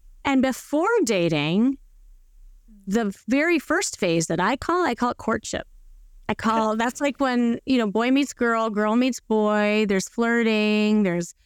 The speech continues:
Speaker 1: it's the fun, like, honeymoon period. You might be dating a lot of people, you're just being really social, you're going out, you're lo-, discovering about yourself.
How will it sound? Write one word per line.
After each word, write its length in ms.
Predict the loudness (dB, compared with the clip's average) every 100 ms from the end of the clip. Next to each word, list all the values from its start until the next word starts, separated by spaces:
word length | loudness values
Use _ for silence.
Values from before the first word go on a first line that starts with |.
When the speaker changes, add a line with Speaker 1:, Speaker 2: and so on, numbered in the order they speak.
| _ _ -6
Speaker 1:
it's 200 | -6 -4
the 100 | -4
fun, 520 | -2 0 2 2 2
like, 220 | 2 0
honeymoon 500 | 0 0 2 2 0
period. 1000 | 0 0 0 2 2 0 0 0 -2 -4 -8 _ -20 _
You 200 | 0 2
might 180 | 2 0
be 80 | 0
dating 380 | 0 2 2 2
a 60 |
lot 280 | 2 2 0
of 60 | -2
people, 440 | -2 -2 0 0
you're 140 | 0 -2
just 160 | -2
being 120 | -2 0
really 180 | 0
social, 760 | -2 -2 -2 -2 -2 -2 0 0
you're 140 | 0 0
going 360 | 0 0 2
out, 480 | 2 0 0 0 -2 -4
you're 180 | -4
lo-, 140 | -2 -2 -4
discovering 540 | -8 -6 -2 0 2
about 200 | 0 -2
yourself. 640 | -2 -4 -2 -2 0 -2 -4